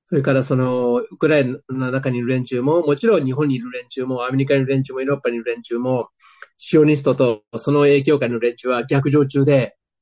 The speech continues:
でもトランプがね、さっき言ったように、名前こ-、名前を公表したでしょ？もう一回言いましょうか？トランプがこの間ですね、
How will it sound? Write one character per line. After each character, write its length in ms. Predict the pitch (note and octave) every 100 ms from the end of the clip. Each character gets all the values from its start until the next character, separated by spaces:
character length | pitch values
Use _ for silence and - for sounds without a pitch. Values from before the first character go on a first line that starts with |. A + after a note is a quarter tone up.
| _ _ _ -
で 80 | E3+
も 140 | D3+
ト 100 | C#3+
ラ 80 | D#3
ン 80 | C#3
プ 80 | B2+
が 300 | A#2 A2 - -
ね、 160 | C#3+
さ 120 | C3+
っ 20 | C3+
き 20 |
言 120 | C3
っ 20 |
た 80 | C3
よ 80 | C3+
う 20 |
に、 300 | B2 A#2 G#2 _ _ _
名 120 | - C#3
前 180 | D3+ C#3
こ-、 320 | C#3 C3+ - -
名 180 | C#3 C#3+
前 160 | D#3
を 20 | C#3+
公 100 | D#3+
表 200 | F3 F3
し 40 |
た 60 | E3
で 80 | C3
し 80 |
ょ？ 240 | B2 E3+ F#3+ _ _ _ _ _ -
も 80 |
う 20 | E3
一 40 |
回 120 | F#3+
言 60 | F3+
い 20 |
ま 100 | G3+
し 80 | F#3+
ょ 60 | F3
う 40 |
か？ 260 | D3+ F3 F3
ト 120 | D3
ラ 100 | D3+
ン 60 | B2+
プ 80 |
が 80 | B2
こ 100 | -
の 80 | C3+
間 160 | C3+ C3+
で 100 | A#2+
す 100 | B2
ね、 320 | B2+ A#2 -